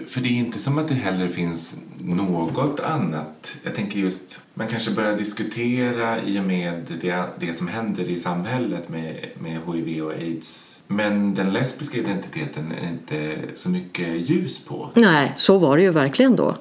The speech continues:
Speaker 2: eftersom H I V tog liksom så stort utrymme i massmedia och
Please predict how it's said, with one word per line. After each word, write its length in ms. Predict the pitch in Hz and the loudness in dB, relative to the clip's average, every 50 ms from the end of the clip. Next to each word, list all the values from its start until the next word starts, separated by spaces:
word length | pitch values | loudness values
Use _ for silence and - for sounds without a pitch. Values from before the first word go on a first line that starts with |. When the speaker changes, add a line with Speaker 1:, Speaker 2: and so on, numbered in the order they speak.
| - - | -4 0
Speaker 2:
eftersom 680 | - 151 - - - 143 - - 123 117 117 113 113 - - - - - - - - - - - | 0 0 2 4 2 4 6 6 6 6 6 4 2 0 -8 -14 -18 -20 -20 -18 -14 -10 0 4
H 100 | - 147 | 6 6
I 60 | 147 | 6
V 180 | 139 135 123 123 | 6 6 4 4
tog 300 | 135 - - 135 - - | 4 2 2 2 2 2
liksom 480 | - - - - - 78 - - 143 139 - - | -2 -2 -2 0 0 2 0 0 -2 -4 -8 -6
så 200 | - - - 180 | 0 2 4 4
stort 460 | - - - 185 202 190 175 170 - | 4 6 6 6 8 6 4 4 6
utrymme 500 | 175 165 160 160 - 160 151 135 139 143 | 4 4 6 2 2 4 4 4 4 4
i 40 | 147 | 4
massmedia 720 | 143 135 131 - - 160 147 139 123 127 135 127 127 135 | 4 2 2 2 2 2 4 4 4 2 2 0 0 0
och 120 | - 170 | 0 0